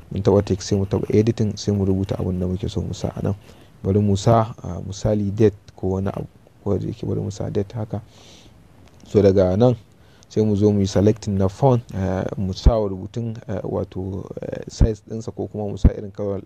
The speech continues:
kalar wanda muke so. Na yi selecting na wannan. So, za mu iya zuwa daga nan mu zaɓo kalo. Bari mu shi ma mu samar kala. Bari mu bar shi a fari.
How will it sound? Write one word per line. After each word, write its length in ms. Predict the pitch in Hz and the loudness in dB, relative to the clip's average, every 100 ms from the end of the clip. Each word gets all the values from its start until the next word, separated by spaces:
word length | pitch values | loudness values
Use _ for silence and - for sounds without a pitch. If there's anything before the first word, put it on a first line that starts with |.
| _ | _
kalar 220 | 113 107 | -4 -2
wanda 240 | 98 98 95 | -2 -2 -6
muke 220 | 92 - | -8 -10
so. 140 | 113 - _ _ _ - | -10 -18 _ _ _ -6
Na 120 | 107 | -2
yi 60 | 107 | 0
selecting 400 | 98 98 101 98 | 0 -2 -2 -4
na 60 | 101 | 0
wannan. 280 | 113 113 107 - _ _ _ _ _ _ | 2 2 -2 -8 _ _ _ _ _ _
So, 120 | - 95 | -4 2
za 120 | 104 | 2
mu 80 | 104 | 4
iya 120 | 104 | 2
zuwa 240 | 104 104 | 6 6
daga 180 | 98 104 | 6 2
nan 140 | 104 107 | 0 0
mu 60 | 95 | 0
zaɓo 460 | 95 - 104 104 98 | -2 -2 -2 2 0
kalo. 320 | - 135 120 - _ 101 101 | 2 0 0 -4 _ -16 -8
Bari 160 | 98 | -6
mu 120 | 104 104 | -6 -6
shi 120 | 110 | -2
ma 100 | 107 | -2
mu 100 | 101 | 0
samar 360 | 98 98 98 92 _ _ - | -2 -2 -2 -6 _ _ -4
kala. 320 | 117 120 110 - | 0 0 -2 -2
Bari 120 | 104 | -2
mu 160 | 107 95 | 0 0
bar 120 | 95 | 0
shi 100 | - | 0
a 80 | 95 | -4
fari. 280 | - 117 | -6 -6